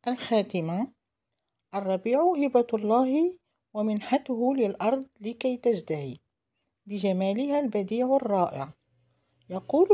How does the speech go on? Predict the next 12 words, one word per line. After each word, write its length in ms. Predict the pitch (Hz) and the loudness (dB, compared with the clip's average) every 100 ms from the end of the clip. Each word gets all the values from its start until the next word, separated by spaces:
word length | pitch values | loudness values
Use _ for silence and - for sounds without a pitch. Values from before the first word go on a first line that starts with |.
| 330 | 4
البحتري 540 | 330 - - 254 240 | 2 -4 -4 0 2
عن 260 | 233 277 262 | 2 4 2
الربيع: 560 | 202 185 190 190 226 311 _ _ _ _ _ | 2 -2 -2 0 0 -4 _ _ _ _ _
"أتاك 420 | 175 - 349 415 | -6 0 0 2
الربيع 580 | 349 285 247 247 254 247 | 4 6 6 4 2 2
الطلق 460 | 240 247 240 233 233 | 2 2 0 0 2
يحتال 720 | 220 208 - 226 220 208 208 | 2 0 -4 0 0 0 -2
ضاحكا، 680 | 185 180 - 214 214 247 339 _ _ _ _ | 0 -2 -2 -2 2 2 -2 _ _ _ _
ومن 300 | 349 370 269 | -8 -4 0
الحسن 680 | 226 208 - 311 - 220 202 | 0 -2 -2 -4 -4 -6 -6
حتى 420 | 208 277 - 185 | -4 -6 -4 -8
كاد 400 | 175 190 190 185 | -4 0 0 0